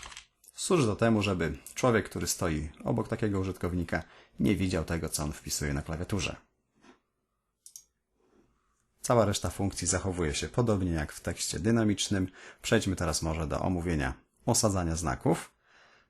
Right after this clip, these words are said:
Jeżeli tutaj użyliśmy na przykład takiego fontu,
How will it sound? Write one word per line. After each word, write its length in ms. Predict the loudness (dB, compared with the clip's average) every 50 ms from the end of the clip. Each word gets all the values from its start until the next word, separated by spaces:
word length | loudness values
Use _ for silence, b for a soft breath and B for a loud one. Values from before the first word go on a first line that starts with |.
| b _ -2
Jeżeli 280 | 2 4 6 4 6
tutaj 240 | 4 4 4 4 4
użyliśmy 680 | 4 2 2 4 4 4 2 2 2 0 0 0 -2 -2
na 260 | 0 2 4 4 2
przykład 400 | 2 0 -2 -2 -2 -2 -4 -2
takiego 340 | -4 -4 -2 -2 -2 -2 -2
fontu, 500 | -2 -2 -2 -2 -2 0 -2 -2 -2